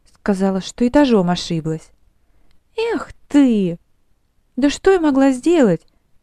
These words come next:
Я ему никто. Вы любите друг друга. Что ты собираешься делать?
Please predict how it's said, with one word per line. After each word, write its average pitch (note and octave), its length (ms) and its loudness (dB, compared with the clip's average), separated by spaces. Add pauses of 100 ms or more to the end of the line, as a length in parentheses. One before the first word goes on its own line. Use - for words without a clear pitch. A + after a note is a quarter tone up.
Я F3+ 200 -4
ему E3+ 140 -4
никто. E3 840 -8 (760)
Вы D#4 280 -4
любите D#4 680 -2
друг B3+ 300 0
друга. A#3 600 2 (760)
Что - 360 -8
ты G#4+ 120 -2
собираешься C#4 680 2
делать? B3+ 560 0